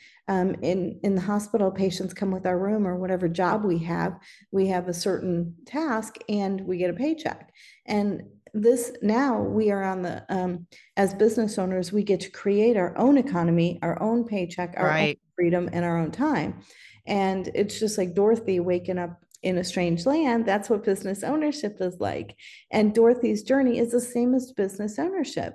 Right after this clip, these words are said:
Speaker 1: You're gonna meet your, your, uh, allies, you know, the Scarecrow, the
Speaker 2: Mm-hmm.
Speaker 1: Tin Man, and the Cowardly Lion.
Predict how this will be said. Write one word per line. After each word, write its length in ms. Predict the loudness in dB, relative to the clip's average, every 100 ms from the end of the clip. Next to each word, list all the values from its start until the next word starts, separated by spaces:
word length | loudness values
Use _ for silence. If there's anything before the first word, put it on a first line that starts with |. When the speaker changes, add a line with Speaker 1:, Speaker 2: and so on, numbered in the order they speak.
| -8
Speaker 1:
You're 200 | -6 -2
gonna 220 | -2 0
meet 260 | 0 -2 -2
your, 380 | -2 -2 -4 -18 -20 -20 _
your, 320 | 2 4 4 0
uh, 180 | -4 0
allies, 640 | 0 0 -2 -2 -4 -6 -4
you 100 | -2
know, 220 | 0 -2 -2
the 140 | -2
Scarecrow, 500 | -2 -2 -2 0 0
the 120 | -2
Speaker 2:
Mm-hmm. 60 | -6
Speaker 1:
Tin 180 | -8 -8 -8
Man, 80 | -6
and 180 | -4 -2
the 260 | -2 -4 -10
Cowardly 380 | 0 2 4 2
Lion. 460 | 0 0 2 0